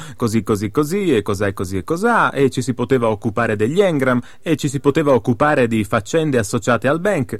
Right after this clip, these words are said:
e il pisi poteva sbarazzarsi dell'artrite, poteva sbarazzarsi di malattie psicosomatiche di vari tipi, senza mai rendersene conto. In altre parole,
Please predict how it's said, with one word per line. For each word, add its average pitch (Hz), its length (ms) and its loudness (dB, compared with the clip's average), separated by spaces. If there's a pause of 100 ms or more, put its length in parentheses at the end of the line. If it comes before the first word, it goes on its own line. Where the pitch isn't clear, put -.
(120)
e 254 100 -4
il 175 120 2
pisi 135 400 0
poteva 165 340 2
sbarazzarsi 131 760 0
dell'artrite, 113 800 -2
poteva 104 320 -4
sbarazzarsi 104 680 0
di 123 100 0
malattie 120 460 0
psicosomatiche 151 800 0
di 139 100 2
vari 151 240 2
tipi, 180 380 -4
senza 175 420 -4
mai 147 220 0
rendersene 120 560 -2
conto. 71 420 -16 (880)
In 143 80 4
altre 131 240 4
parole, 82 380 -4